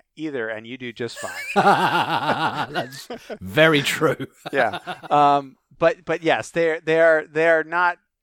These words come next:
Speaker 1: professional software engineers, and they don't want to be, right? Um, that's, that's not what their career path is. So yeah, so we, so we sort of have this,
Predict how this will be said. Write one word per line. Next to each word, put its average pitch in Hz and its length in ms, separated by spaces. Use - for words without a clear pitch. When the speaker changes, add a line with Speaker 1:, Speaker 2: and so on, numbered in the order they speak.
Speaker 1:
professional 185 520
software 165 360
engineers, 147 340
and 135 140
they 131 80
don't 123 220
want 104 220
to - 80
be, - 200
right? 107 240
Um, 110 480
that's, - 300
that's - 280
not 127 200
what 120 120
their 110 120
career 101 260
path - 300
is. - 140
So - 120
yeah, 190 260
so - 160
we, 180 220
so - 180
we 190 120
sort 269 240
of 240 80
have 196 280
this, 165 380